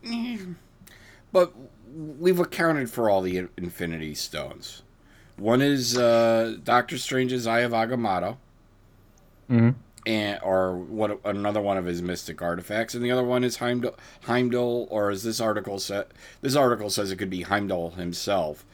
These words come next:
Speaker 1: but most people think it's Heimdall's eye.
Speaker 2: Um, I don't know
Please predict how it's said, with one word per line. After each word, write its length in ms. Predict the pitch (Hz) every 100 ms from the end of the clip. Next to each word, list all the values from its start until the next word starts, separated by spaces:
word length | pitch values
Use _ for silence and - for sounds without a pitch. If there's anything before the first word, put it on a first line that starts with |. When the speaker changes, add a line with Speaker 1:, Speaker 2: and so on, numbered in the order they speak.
| - - -
Speaker 1:
but 200 | 101 101
most 240 | 110 107
people 200 | 113 98
think 180 | 95 98
it's 140 | 92 -
Heimdall's 520 | 98 95 90 80 76
eye. 380 | 80 85 67 64 - _ _ _ _ _ - - _ _ - - - - - - - - - - - - - - - - - - - - - - - - - - - - - - - - - - -
Speaker 2:
Um, 640 | - 160 165 165 160 160 147
I 80 | -
don't 420 | 190 214 - -
know 600 | 139 131 135 135 131 92